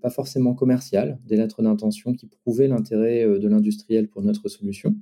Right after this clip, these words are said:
Et puis, on les a fait participer, ou ils ont participé à des ateliers avec nous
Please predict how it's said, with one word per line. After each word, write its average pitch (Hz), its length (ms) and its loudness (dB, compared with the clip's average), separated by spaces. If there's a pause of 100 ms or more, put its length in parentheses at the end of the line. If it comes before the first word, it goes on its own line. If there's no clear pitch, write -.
(140)
Et 113 120 4
puis, 117 180 0
on 123 60 6
les 120 180 4
a 113 80 4
fait 113 140 -2
participer, 113 760 0
ou 127 140 4
ils 107 160 2
ont 104 40 6
participé 107 600 -2
à 135 80 4
des 107 220 0
ateliers 110 340 2
avec 107 300 2
nous 151 180 2